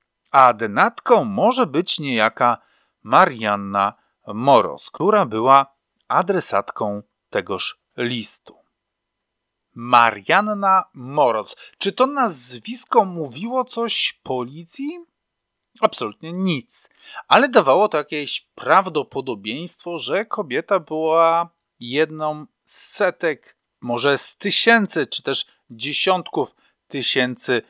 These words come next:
migrantek, które koczują w warszawskich noclegowniach, czekając na transfer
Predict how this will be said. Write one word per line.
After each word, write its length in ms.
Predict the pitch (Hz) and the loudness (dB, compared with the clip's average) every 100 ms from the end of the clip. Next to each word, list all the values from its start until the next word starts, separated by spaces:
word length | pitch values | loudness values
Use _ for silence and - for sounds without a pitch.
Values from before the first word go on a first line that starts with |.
| _ _ | _ _
migrantek, 1000 | 120 131 147 127 127 139 127 - 117 - - | -12 -6 -4 2 6 6 4 -2 -2 -4 -14
które 340 | - 135 127 | -6 -2 -2
koczują 680 | - 143 131 - 127 120 107 _ _ 117 | -4 -6 -4 -2 0 0 -2 _ _ -16
w 180 | 101 | -6
warszawskich 880 | 101 127 123 - 98 - - 104 - _ _ _ - | 2 2 2 0 0 -2 -14 -16 -18 _ _ _ -12
noclegowniach, 1120 | 117 104 - 98 101 110 101 - - - - - - - | -6 -6 -6 -6 0 2 0 -4 -20 -16 -16 -16 -12 0
czekając 420 | 170 175 139 - | 2 2 0 2
na 120 | 147 | -2
transfer 640 | - 135 131 - - 123 | 2 2 2 0 -2 -2